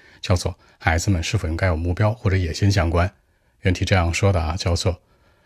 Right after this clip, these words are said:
Should children have ambition and why？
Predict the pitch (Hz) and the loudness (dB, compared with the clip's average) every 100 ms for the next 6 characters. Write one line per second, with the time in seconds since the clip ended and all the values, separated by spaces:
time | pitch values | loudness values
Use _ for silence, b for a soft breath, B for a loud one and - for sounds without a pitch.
0 | b - - 107 - 107 104 98 104 95 | b -2 0 2 2 4 4 4 4 2
1 | - 92 92 101 - 82 82 87 87 82 | 2 0 2 2 0 -2 0 0 0 0
2 | 87 92 82 78 | 0 2 0 -2